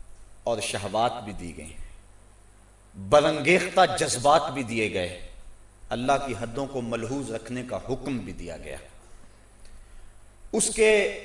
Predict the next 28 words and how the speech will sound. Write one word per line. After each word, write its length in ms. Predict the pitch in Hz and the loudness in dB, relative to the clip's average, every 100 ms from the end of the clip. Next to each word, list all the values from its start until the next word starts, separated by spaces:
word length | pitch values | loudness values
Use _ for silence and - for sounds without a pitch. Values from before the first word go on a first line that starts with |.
| - - - - - | -16 -20 -20 -18 -8
سینے 440 | - 214 214 220 | -2 0 2 2
میں 160 | 196 190 190 | 2 0 0
ترنگیں، 640 | 180 196 202 208 165 - | 2 2 2 0 0 -2
آرزوئیں 640 | 139 156 165 143 208 220 151 95 - - - - - - _ _ - | 4 6 4 2 0 2 0 -4 -14 -20 -20 -20 -20 -20 _ _ 6
اور 140 | 143 131 | 8 8
خواہشیں 500 | 135 139 147 139 196 | 6 6 6 4 2
بھی 160 | 175 160 | 4 4
رکھی 360 | 127 139 120 | 2 0 -2
گئیں، 200 | 95 90 92 - - - - - - - - - | -2 -6 -10 -20 -20 -20 -20 -20 -20 -20 -20 -10
لیکن 380 | 117 131 139 135 113 - - - - - _ - - | 2 4 6 2 2 -8 -16 -20 -20 -20 _ -16 -4
اللہ 260 | 127 135 139 | 2 4 4
نے 80 | 135 | 2
اپنے 240 | 131 135 120 | -2 -4 -2
حکم 300 | 127 165 151 | -2 -2 -6
کے 120 | 156 - | -2 0
پہرے 360 | 143 147 156 | 4 4 4
بھی 120 | 135 131 | 4 2
بٹھائے، 380 | 107 107 107 101 98 | 0 0 0 0 4
خبردار 720 | 143 139 147 143 135 131 127 - | 4 6 4 6 6 8 4 0
تیری 200 | 123 117 | -2 -2
نظر 320 | 113 113 110 92 | -4 -2 -4 -2
غیر 280 | 110 120 117 | 0 0 -2
محرم 360 | 110 110 120 | -4 -4 -4
کی 140 | 113 110 | -4 -6
طرف 300 | - 110 110 | -4 -4 -4
نہ 80 | 110 107 | -6 -6
اٹھنے 320 | 117 - 90 82 | -8 -6 -6 -4
پائے۔ 200 | 78 | -6